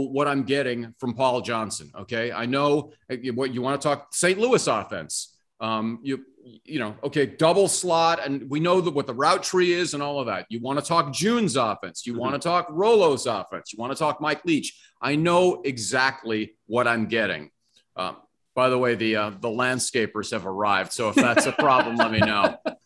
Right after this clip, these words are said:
Speaker 1: This is a little, I'm a little bit like Kevin Costner in Yellowstone here, just so you understand what's happening around me. You know, there's, um, but any-, anyway, I have no idea what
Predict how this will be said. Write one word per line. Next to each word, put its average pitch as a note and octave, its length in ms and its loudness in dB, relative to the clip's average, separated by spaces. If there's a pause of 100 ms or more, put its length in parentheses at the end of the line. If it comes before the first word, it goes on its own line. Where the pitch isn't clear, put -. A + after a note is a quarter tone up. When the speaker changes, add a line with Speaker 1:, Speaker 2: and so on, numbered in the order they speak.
(260)
Speaker 1:
This C4+ 180 4
is A#3 140 2
a B3 60 10
little, A3+ 280 8
I'm A#3+ 160 4
a C4+ 60 8
little A#3+ 280 4
bit G3 200 2
like E3 260 2
Kevin F3 360 2
Costner D#3+ 560 0
in B2 100 -6
Yellowstone A#2 840 -2
here, A2 100 -2
just F#3+ 240 2
so G3 80 4
you F3 180 4
understand D3 540 2
what's C3 160 -4
happening C3 420 -2
around A2 440 -4
me. F#2 160 -4
You G#2 120 -8
know, A2 200 -2
there's, - 360 -4 (320)
um, F2+ 380 -6 (240)
but E3+ 140 4
any-, B2 260 4
anyway, C#3 360 2 (600)
I F#3 180 4
have F3+ 200 0
no D#3+ 300 2
idea B2 720 -2 (400)
what B2+ 440 -2